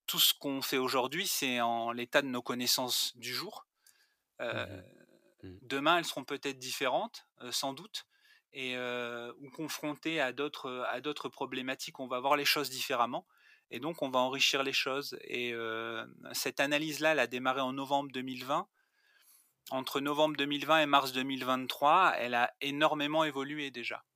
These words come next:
Speaker 1: parce qu'elle s'est confrontée à la réalité des joueurs, du terrain, heu et heu, on a, on a pu noter qu'il y a des tests qui sont très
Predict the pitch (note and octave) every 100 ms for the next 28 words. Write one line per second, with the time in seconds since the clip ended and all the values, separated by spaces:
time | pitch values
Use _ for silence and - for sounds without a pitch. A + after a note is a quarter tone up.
0 | - B2 - C3+ C3+ - B2+ - C3 E3+
1 | D#3+ A#2 B2+ C3+ C#3 C3 C#3+ C3 A#2+ B2
2 | C3+ E3+ C3 C3+ - B2 B2+ D3+ - _
3 | _ _ _ C3 A2+ A2+ - - - -
4 | - C3+ C#3+ C#3 C3 B2 A#2 A#2 A#2+ A#2+
5 | C3 B2 A#2 A2+ B2+ C3 B2+ A#2+ A#2 A#2
6 | - C#3 B2+ B2 D3+ G#3 A2+ G#2+ A#2 C#3+
7 | D3 - - A#2 - - B2 - - -
8 | D3 C#3+ C3+ B2+